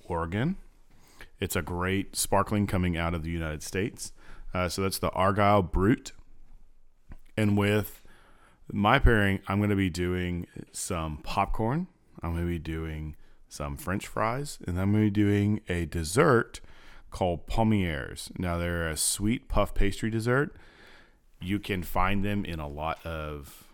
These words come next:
high-end bakeries, but you can also make them. They're pretty easy to make with just some puff pastry and sugar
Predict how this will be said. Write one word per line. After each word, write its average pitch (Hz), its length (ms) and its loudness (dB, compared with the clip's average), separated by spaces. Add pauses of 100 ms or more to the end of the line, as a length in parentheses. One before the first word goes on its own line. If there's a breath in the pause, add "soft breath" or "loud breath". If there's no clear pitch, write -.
(160)
high-end 82 340 -6
bakeries, 104 420 -2
but 87 180 -8
you 104 60 -2
can 110 100 2
also 104 260 2
make 76 300 -4
them. 131 320 -2
They're 76 160 -6
pretty 82 240 -6
easy 80 300 -6
to 78 160 -8
make 73 340 -8
with 85 200 -8
just - 200 -8
some 76 140 -6
puff - 260 -2
pastry 78 480 -4
and 71 180 -8
sugar 90 300 -6